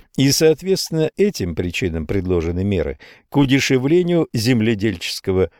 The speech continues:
труда. Херсонская и Таврическая губернии от нас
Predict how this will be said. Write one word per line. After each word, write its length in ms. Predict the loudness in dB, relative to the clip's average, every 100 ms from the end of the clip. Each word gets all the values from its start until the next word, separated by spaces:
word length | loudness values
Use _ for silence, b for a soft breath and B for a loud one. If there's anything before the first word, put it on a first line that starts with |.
| _
труда. 460 | -2 -2 -4 -6 -8 -20 _ _ _ _ _ _
Херсонская 840 | 0 2 2 0 0 0 -2 0 0
и 40 |
Таврическая 760 | 0 0 -2 -4 -6 -4 -2 0
губернии 540 | -2 2 0 2 -2
от 140 | -2 -2
нас 300 | -2 -2